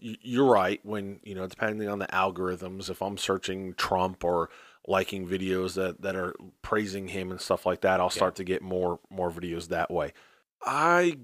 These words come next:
Speaker 1: guess what I really mean is more or less the censorship of it.
Speaker 2: Mm.
Speaker 1: I kinda feel at times where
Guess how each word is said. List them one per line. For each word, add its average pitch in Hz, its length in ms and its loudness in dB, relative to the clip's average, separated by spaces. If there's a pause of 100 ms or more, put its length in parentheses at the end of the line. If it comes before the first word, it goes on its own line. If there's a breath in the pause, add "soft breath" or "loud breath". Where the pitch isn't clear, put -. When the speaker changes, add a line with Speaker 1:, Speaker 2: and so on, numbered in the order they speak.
Speaker 1:
guess 123 600 2 (240)
what 110 160 -6
I 98 40 -2
really 117 800 4
mean 85 400 -8
is 95 240 -8
more 101 240 -2
or 95 40 -2
less 95 240 -4
the 90 140 -8
censorship - 960 -2 (640)
of 78 220 -2
it. - 100 -8
Speaker 2:
Mm. - 40 -20 (240)
Speaker 1:
I 104 60 -2
kinda 110 280 6
feel 104 320 4
at 98 140 2
times 101 500 0
where 98 320 2